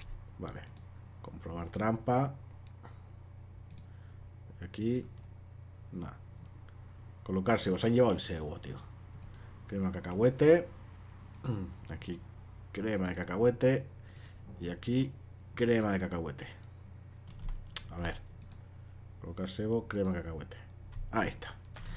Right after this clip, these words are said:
Y aquí vamos a tirar, para no andar buscando mierdas,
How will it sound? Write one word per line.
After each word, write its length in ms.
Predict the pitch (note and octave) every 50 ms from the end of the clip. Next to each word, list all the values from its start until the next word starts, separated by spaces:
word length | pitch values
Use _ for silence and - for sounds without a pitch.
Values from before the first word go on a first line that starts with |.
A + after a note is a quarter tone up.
| - - - - - - -
Y 380 | C3+ D3 D3 D3+ D#3+ E3+ E3 -
aquí 200 | A2 G#2 F#2+ G#2
vamos 240 | G#2+ A2 A2 G2+ -
a 80 | A2+ F#2+
tirar, 420 | G#2 G2 G2+ A2 B2 C3+ B2+ - - - - - -
para 200 | - F#2+ F#2+ F#2
no 320 | F#2+ G#2 G#2+ G#2 G2+ G2
andar 260 | G2 G2 G2 G2 G2 F#2+
buscando 440 | F#2 F#2 - - F#2+ F#2 F#2 F2+
mierdas, 580 | F#2+ G#2+ A#2 A#2 A#2 A#2 C3 D#3 D3 - -